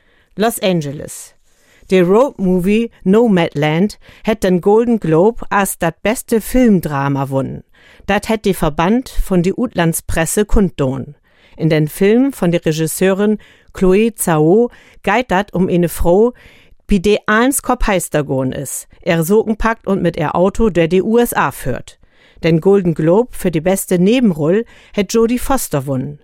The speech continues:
Dat Höpen ob den Preis ha ook die zwölfjährige Dütsche Helena Zengel. Sie ha mit Tom Hanks to hob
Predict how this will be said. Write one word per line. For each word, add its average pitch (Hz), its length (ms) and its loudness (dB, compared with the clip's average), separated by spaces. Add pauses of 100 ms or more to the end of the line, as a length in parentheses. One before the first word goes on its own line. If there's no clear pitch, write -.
(520)
Dat 156 260 -2
Höpen 226 580 0
ob 185 200 -4
den 175 180 0
Preis - 460 -4 (280)
ha 202 140 0
ook 214 160 0
die 220 180 -2
zwölfjährige 175 920 0
Dütsche 208 540 -2 (240)
Helena 214 520 2
Zengel. 143 540 -4 (360)
Sie 190 300 0
ha 175 240 0
mit 196 180 2
Tom 165 240 -2
Hanks 202 300 0
to 220 120 0
hob 247 280 0